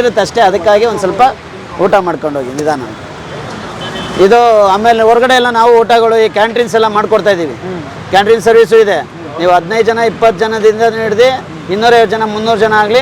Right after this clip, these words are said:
Speaker 1: ನಾವು ಮಾಡ್ಕೊಡ್ತೀವಿ ಅಡುಗೆ.
Speaker 2: ಓಕೆ.
Speaker 1: ಹಾ, ನಿಮ್ಗೆ ಯಾವ ಐಟಮ್ ಬೇಕೋ ಆ ಐಟಮ್ನ ನಾವು ಮಾಡ್ಕೊಡ್ತೀವಿ.
Speaker 2: ವೆಜ್, ನಾನ್ ವೆಜ್ ಎರಡು?
Speaker 1: ನಾನ್ ವೆಜ್, ವೆಜ್ ಮಾಡಲ್ಲ, ನಾನ್ ವೆಜ್ ಮಾತ್ರ ನೀವು ಹೇಳಿದ ಐಟಮ್ನ ಒಟ್ಟು ಸ್ವೀಟ್ ಕೊಡ್ತೀವಿ.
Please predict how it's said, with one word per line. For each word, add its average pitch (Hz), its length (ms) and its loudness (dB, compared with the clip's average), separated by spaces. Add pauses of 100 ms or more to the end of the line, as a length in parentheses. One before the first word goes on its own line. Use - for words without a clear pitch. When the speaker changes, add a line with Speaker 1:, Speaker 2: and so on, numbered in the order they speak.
Speaker 1:
ನಾವು 202 180 -2
ಮಾಡ್ಕೊಡ್ತೀವಿ 208 460 2
ಅಡುಗೆ. 165 180 -2 (360)
Speaker 2:
ಓಕೆ. 156 300 -8
Speaker 1:
ಹಾ, 185 80 4 (200)
ನಿಮ್ಗೆ 180 320 -2
ಯಾವ 226 320 4
ಐಟಮ್ 226 260 -4
ಬೇಕೋ 226 200 -2
ಆ 220 120 0
ಐಟಮ್ನ 214 340 -2
ನಾವು 208 160 -2
ಮಾಡ್ಕೊಡ್ತೀವಿ. 190 440 0
Speaker 2:
ವೆಜ್, 233 120 2
ನಾನ್ 214 160 -2
ವೆಜ್ 190 220 -6
ಎರಡು? 190 160 -2 (280)
Speaker 1:
ನಾನ್ 220 220 4
ವೆಜ್, 226 180 0
ವೆಜ್ 208 220 2
ಮಾಡಲ್ಲ, 233 240 2 (120)
ನಾನ್ 220 180 -2
ವೆಜ್ 208 200 -2
ಮಾತ್ರ 214 180 0 (220)
ನೀವು 190 200 -6
ಹೇಳಿದ 220 340 2
ಐಟಮ್ನ 214 280 -2 (120)
ಒಟ್ಟು 208 260 0
ಸ್ವೀಟ್ 233 260 -2
ಕೊಡ್ತೀವಿ. 190 360 -2